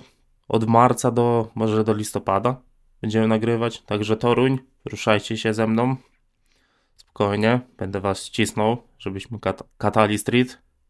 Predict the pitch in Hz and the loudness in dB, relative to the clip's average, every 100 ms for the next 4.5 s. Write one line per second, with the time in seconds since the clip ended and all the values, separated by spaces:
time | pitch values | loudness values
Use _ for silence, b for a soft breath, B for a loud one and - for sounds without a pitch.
0 | _ _ _ _ - - 120 107 - 110 | _ _ _ _ -14 2 4 4 -2 -4
1 | - _ _ B B B B B B B | -6 _ _ B B B B B B B
2 | B B B B B B _ _ _ _ | B B B B B B _ _ _ _
3 | _ _ _ _ _ _ - - 104 - | _ _ _ _ _ _ -14 -4 -2 -2
4 | 104 117 123 123 101 | -8 -2 0 2 0